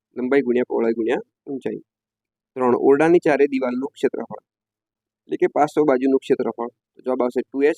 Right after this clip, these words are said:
કૌંસમાં એલ પ્લસ બી. ચાર નળાકારનું ઘનફળ, તો પાઈ આરનો વર્ગ એચ. એના પછી બ, નીચેનામાંથી કોઈ પણ એક દાખલો ગણો. એક, ત્રણ મીટર લંબાઈ, બે મીટર પહોળાઈ અને એક મીટર ઊંચાઈની લંબઘન પેટીને ઉપરના ભાગ અને નીચેના ભાગ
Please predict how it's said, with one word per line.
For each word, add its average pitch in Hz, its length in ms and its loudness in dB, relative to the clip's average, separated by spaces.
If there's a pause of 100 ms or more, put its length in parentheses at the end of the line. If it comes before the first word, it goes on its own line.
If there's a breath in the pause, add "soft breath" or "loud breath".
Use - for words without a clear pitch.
કૌંસમાં 123 320 -4
એલ 131 140 -2
પ્લસ 127 440 -6
બી. 107 160 -20 (720)
ચાર 113 300 -2
નળાકારનું 127 520 0
ઘનફળ, 131 380 0 (360)
તો - 100 -20
પાઈ 135 180 2
આરનો 117 240 0
વર્ગ 117 180 -2 (140)
એચ. 123 180 -4 (1300)
એના 156 180 0
પછી 139 300 -2
બ, 143 100 0 (580)
નીચેનામાંથી 151 800 -2
કોઈ 131 200 4
પણ 143 200 0 (100)
એક - 240 -2
દાખલો 120 340 -2
ગણો. 131 300 0 (140)
એક, 123 140 -8 (480)
ત્રણ 156 180 0
મીટર 147 320 2
લંબાઈ, 135 500 0
બે 131 140 -2
મીટર 131 260 -8
પહોળાઈ 139 380 -2
અને 139 180 0
એક 131 220 2
મીટર 139 180 -2
ઊંચાઈની 131 420 2
લંબઘન 127 380 -2
પેટીને 143 380 -2
ઉપરના 123 380 -6
ભાગ 120 260 -8
અને 120 200 -8
નીચેના 127 320 -12
ભાગ 120 200 -8